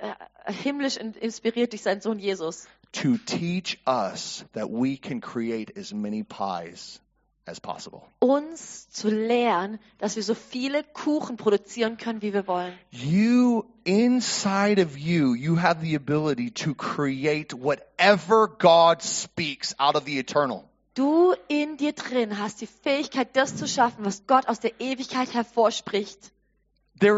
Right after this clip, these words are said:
Speaker 2: are no limitations to faith.
Speaker 1: Es gibt keine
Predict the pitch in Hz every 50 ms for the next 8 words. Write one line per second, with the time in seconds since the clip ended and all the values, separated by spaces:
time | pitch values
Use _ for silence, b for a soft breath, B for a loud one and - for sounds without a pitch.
0 | 214 214 202 190 185 202 214 226 247 247 233 226 226 214 208 196 - - - 180
1 | 196 202 220 208 175 - - 190 156 143 131 127 - - - - - b b b
2 | b - - 196 190 165 - - - 208 202 185 135 123 - - - - - -
3 | - 247 220 - - 285 240 - _ - - - 302 294 294 302 311 320 330 349
4 | 339 330 320 311 311 320 311 294 240